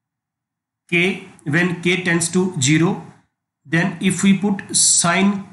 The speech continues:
K A is equal to zero, then this term will be zero, and this term is equal to this term.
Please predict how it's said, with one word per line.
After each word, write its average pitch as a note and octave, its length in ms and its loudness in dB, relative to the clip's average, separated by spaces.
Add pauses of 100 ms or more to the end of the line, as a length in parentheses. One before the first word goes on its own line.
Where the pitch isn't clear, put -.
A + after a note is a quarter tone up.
(140)
K F3+ 80 0 (180)
A F3+ 120 0 (220)
is E3 120 4
equal F3 180 0
to F#3+ 160 2
zero, D3 320 2 (760)
then E3 360 -2
this G3 240 2
term F#3 440 -2
will E3 220 2
be E3 120 2
zero, F3+ 380 2 (1300)
and F#3 260 0 (960)
this B2 520 0
term F#3 520 -2
is F3 220 0
equal E3+ 280 0
to G3 100 -2
this F3+ 260 2
term. G#2+ 360 -2